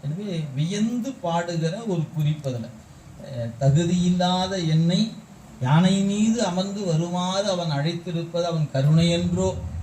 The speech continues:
என்னே அவனுடைய கருணை என்று வியந்து பாடியதுதான் பத்து பாடலும். அதுல உட்குறிப்பாக அவருக்கு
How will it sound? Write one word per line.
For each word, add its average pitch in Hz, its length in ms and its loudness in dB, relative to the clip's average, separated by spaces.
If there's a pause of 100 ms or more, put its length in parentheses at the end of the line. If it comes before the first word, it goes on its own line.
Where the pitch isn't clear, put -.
(120)
என்னே 214 400 2
அவனுடைய 202 500 2
கருணை 165 460 2 (160)
என்று 165 380 -4
வியந்து 214 580 6
பாடியதுதான் 165 920 0 (100)
பத்து 151 340 -4
பாடலும். 135 580 0 (440)
அதுல 165 180 -2 (360)
உட்குறிப்பாக 170 800 2 (640)
அவருக்கு 147 680 -4